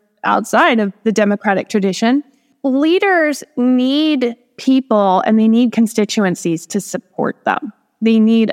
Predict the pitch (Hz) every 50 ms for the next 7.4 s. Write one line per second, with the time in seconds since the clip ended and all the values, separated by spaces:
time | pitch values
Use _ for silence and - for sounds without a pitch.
0 | - 214 208 196 190 190 220 226 220 240 254 247 285 285 277 277 277 277 269 -
1 | _ - 220 214 214 208 - 220 220 220 226 226 214 233 220 - - 220 208 -
2 | - 269 240 - - 247 226 214 202 - - 214 202 196 - 220 202 190 - 254
3 | 302 349 370 381 - 381 339 320 269 262 214 240 233 220 214 214 208 - - -
4 | 233 - - 240 214 - _ _ _ _ - - - 240 - - - 202 - -
5 | - - 285 262 - 240 247 277 269 208 202 196 - - - 160 139 - - -
6 | 202 202 202 196 - 220 233 - - - - - - _ _ _ _ _ - -
7 | 330 311 302 294 277 277 277 277